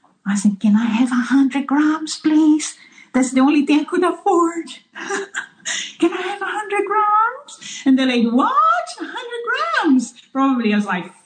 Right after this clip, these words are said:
"Four cherries." But, yeah. And now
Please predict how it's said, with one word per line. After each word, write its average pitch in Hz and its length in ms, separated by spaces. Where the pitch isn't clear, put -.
"Four 190 200
cherries." 202 580
But, 208 360
yeah. 175 440
And 196 280
now 202 500